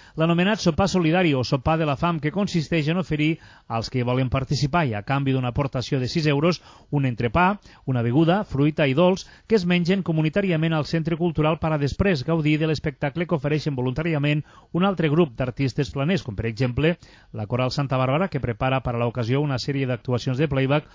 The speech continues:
o el grup de ball de saló, que han preparat també unes actuacions per arrodonir aquest sopar espectacle solidari. Per poder participar-hi cal adquirir prèviament un tiquet a la parròquia per a que l'organització pugui fer previsió de possibles assistents. Per això, demà dijous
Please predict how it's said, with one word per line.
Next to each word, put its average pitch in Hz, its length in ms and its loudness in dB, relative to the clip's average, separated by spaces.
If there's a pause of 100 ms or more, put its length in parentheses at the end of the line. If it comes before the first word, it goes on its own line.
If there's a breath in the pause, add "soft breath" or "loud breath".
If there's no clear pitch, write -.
(260 loud breath)
o 147 80 2
el 139 80 4
grup 190 160 2
de 165 80 4
ball 165 160 2
de 165 80 2
saló, 156 300 4 (260 loud breath)
que - 80 -4
han 123 80 -2
preparat 156 380 0
també 147 180 2
unes 147 240 0
actuacions 147 560 0
per 156 140 -2
arrodonir 143 400 0 (340 loud breath)
aquest 160 300 -4
sopar 135 260 0
espectacle 127 560 -4
solidari. 117 460 -4 (420 loud breath)
Per 123 80 -2
poder 135 240 2
participar-hi 139 640 0
cal 147 140 0
adquirir 143 340 -2
prèviament 139 540 0 (260 loud breath)
un 120 160 -2
tiquet 180 320 0
a 135 80 -4
la 117 80 -2
parròquia 139 480 2 (320 loud breath)
per 208 160 2
a 196 80 -2
que 170 80 -2
l'organització 160 720 2
pugui 170 320 0
fer 175 160 0
previsió 143 400 2
de 170 80 0
possibles 151 480 -2
assistents. 131 480 -2
Per 220 140 2
això, 151 240 2 (420 soft breath)
demà 120 240 -4
dijous 156 400 4